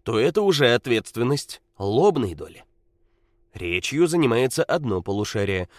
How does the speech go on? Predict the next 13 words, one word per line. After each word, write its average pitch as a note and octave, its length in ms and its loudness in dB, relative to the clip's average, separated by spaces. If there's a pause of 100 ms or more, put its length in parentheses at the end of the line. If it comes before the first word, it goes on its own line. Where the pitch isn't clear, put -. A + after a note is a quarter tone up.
а D3+ 120 2
интонациями E3 760 0
речи G#2 280 0
другое. E3+ 520 -6 (720)
Если B2+ 420 0
работа C#3+ 380 2
одного D#3 520 0
полушария G#2 600 -2
нарушается, F3+ 800 0
а D3+ 160 0
другое C#3 380 2
работает A#2 480 -2
нормально, C3+ 560 -4